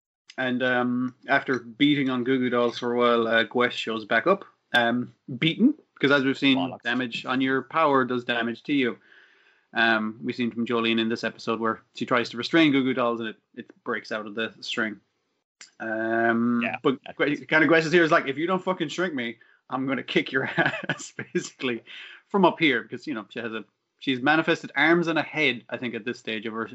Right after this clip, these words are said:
Speaker 1: of her stand, yeah.
Speaker 2: And some, <laughs> so they've done some, some, some stunner shades to go along with Anda's head as well.
Speaker 1: The shades are such a nice addition to the look. Um, this is one of the arcs I have ve-,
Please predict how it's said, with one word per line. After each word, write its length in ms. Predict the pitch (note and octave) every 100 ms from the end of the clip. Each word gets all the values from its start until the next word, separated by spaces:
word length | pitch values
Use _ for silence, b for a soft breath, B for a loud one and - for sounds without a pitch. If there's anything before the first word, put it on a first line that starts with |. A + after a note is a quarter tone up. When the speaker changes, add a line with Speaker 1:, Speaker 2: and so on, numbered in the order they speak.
| -
Speaker 1:
of 140 | A#2 A2+
her 100 | G#2
stand, 440 | - A2 G#2+ G#2+
yeah. 140 | A#2
Speaker 2:
And 80 | G#2+
some, 1120 | - - _ _ - - C3+ C3 C#3 B2 D3 - D3
<laughs> 180 | E3 -
so 240 | - C3+
they've 180 | G#2 B2
done 160 | A#2+ A#2
some, 160 | A2+
some, 320 | - A2+ G#2 -
some 120 | A#2+ G#2
stunner 320 | - A#2 A2
shades 580 | - B2+ A#2+ A#2 A2 -
to 80 |
go 200 | B2 A2+
along 260 | A2 A2 A2
with 80 | G#2+
Anda's 380 | A2+ G2+ G2+ F#2+
head 200 | G#2+ G#2
as 120 | G2
well. 260 | A2+ G#2+ G2+
Speaker 1:
The 100 | F#3+
shades 420 | F#3+ - A3+ C4 G3
are 60 |
such 240 | - G3+ F#3
a 60 |
nice 400 | E3 E3 E3 D#3
addition 420 | D3 C#3 C#3 B2+ A2+
to 100 | B2
the 80 | A#2
look. 280 | A#2+ A#2 -
Um, 420 | C3 B2+ C3 B2
this 100 | D#3
is 80 | E3+
one 120 | F3
of 60 | D#3+
the 120 | D#3
arcs 160 | D3+ D3+
I 80 | C#3+
have 140 | C3
ve-, 240 | B2 A#2+